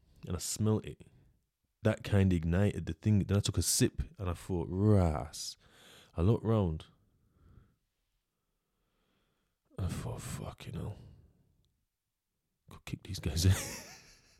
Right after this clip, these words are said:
<laughs> Could kick these guys' heads in. Do you know what I mean? But I didn't, didn't want to. I wasn't going to. Do you know what I mean? But it's just a thing. Like, it's just the, the, because of what that I associate that drink with. The last time I drunk it,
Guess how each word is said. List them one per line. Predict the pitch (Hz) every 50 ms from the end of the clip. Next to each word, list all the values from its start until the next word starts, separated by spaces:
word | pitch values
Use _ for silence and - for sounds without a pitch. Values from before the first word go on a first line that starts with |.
| _ _ _ _ _ _ _ -
<laughs> | 202 - - - - - - - - - - - - -
Could | - -
kick | - - - -
these | 73 76 -
guys' | - - - - -
heads | - - - -
in. | 262 269 247 - - _ _ _
Do | - 165
you | -
know | -
what | 196 208
I |
mean? | 202 165 107 85 95 - _ _ _ _ _ _ _ _ _ - _
But | - -
I | 143
didn't, | 190 208 - -
didn't | 170 202 139 -
want | 127 160 180
to. | 123 110
I | 117
wasn't | 123 151 165 - 175 113 98
going | - 113 143 151 123
to. | - 104
Do | 98
you | 110
know | 131
what | 104 135
I |
mean? | 170 165 147
But | 120 -
it's | 104 110
just | 135 135 - 131
a |
thing. | - - 160 165 180 160
Like, | 143 123 - -
it's | - 113 -
just | - 139 131 - - -
the, | 127 120 110
the, | - 117 113 110 98 - - _ _ _ _ _ _ _ _ _ _ _
because | - 117 - - 135 -
of | 127 113
what | 113 131 - - - 165
that | 139 127 - - - - -
I | -
associate | 120 117 - - 123 120 - - -
that | 107 85 90
drink | 90 117 151 139
with. | 131 120
The | 110 101
last | 107 113 - -
time | 127 117
I | 104
drunk | 87 87 98 120 147 143 - -
it, | -